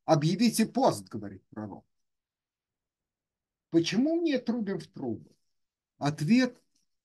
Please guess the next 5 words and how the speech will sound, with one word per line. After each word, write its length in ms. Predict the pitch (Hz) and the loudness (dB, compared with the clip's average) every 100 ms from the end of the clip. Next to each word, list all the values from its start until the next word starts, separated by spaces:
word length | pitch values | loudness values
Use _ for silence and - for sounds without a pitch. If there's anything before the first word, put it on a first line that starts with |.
| - | 0
но, 400 | 143 196 - - - | 2 2 0 -10 -12
но, 280 | 175 175 175 | -2 0 2
но 160 | 165 | 2
очевидно 720 | 190 165 - 190 170 226 151 120 | 2 0 -4 -2 0 2 2 -2
совершенно. 640 | - - 156 - - - | -4 -12 -12 -12 -12 -14